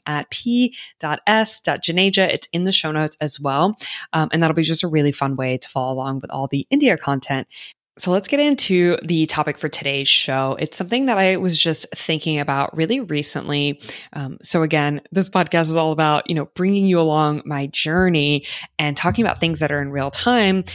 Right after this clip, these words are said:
And something I was reflecting on today is the concept of boundaries, and not boundaries for you to set with other people, but actually boundaries that you have to set for yourself.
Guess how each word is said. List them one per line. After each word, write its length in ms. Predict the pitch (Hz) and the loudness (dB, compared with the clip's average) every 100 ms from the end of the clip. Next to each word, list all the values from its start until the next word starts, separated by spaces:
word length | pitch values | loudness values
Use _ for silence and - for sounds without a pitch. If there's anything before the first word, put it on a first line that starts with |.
| - - | -10 -4
And 80 | 180 | -2
something 260 | 185 247 | 2 2
I 40 | 269 | 2
was 120 | 202 | 0
reflecting 480 | 175 - 151 - 151 | -2 -2 -4 -4 -4
on 200 | 143 139 | -4 -4
today 400 | - 139 135 131 | -2 -2 0 -2
is 140 | 147 - | -4 -4
the 100 | 156 | -6
concept 580 | - - 139 - 170 196 | -6 -6 -4 -2 -2 0
of 240 | 185 - | 0 0
boundaries, 640 | - 139 151 185 247 285 - - - - - | -6 -2 0 2 2 2 -4 -10 -14 -8 -2
and 320 | 190 185 190 | 2 2 0
not 300 | 190 214 302 | 2 2 2
boundaries 680 | 220 175 151 139 143 196 - _ _ - | 2 2 0 0 0 0 -4 _ _ -20
for 720 | - - 156 143 143 143 143 143 - | -6 0 2 2 2 2 0 -4 -6
you 580 | 160 147 143 143 143 - | -2 0 2 2 0 -2
to 220 | - 160 | -2 0
set 380 | 139 - 135 131 - | 0 0 0 -2 -4
with 140 | 151 - | -8 -4
other 200 | 139 139 | -4 -4
people, 500 | 135 131 185 285 196 | -6 0 2 2 0
but 140 | 190 | 0
actually 260 | 208 - 262 | 0 0 2
boundaries 380 | 147 156 165 | 2 2 0
that 100 | 151 | -2
you 60 | 151 | -2
have 100 | 151 | -2
to 80 | 135 | -4
set 300 | - - - | -4 -4 -6
for 80 | 139 | -8
yourself. 480 | - - - - | -6 -4 -4 -6